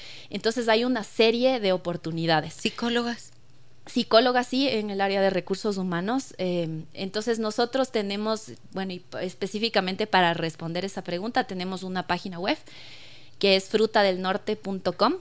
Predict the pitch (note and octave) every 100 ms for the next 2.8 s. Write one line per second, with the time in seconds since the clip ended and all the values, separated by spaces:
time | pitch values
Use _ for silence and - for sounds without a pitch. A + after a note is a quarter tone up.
0 | - F#3 G3 G3+ F#3+ F3 F3+ F#3+ F#3+ E3
1 | D#3+ - - E3 D#3 D#3+ - - F#3 F#3+
2 | G3+ C#4 - - F3 - E3+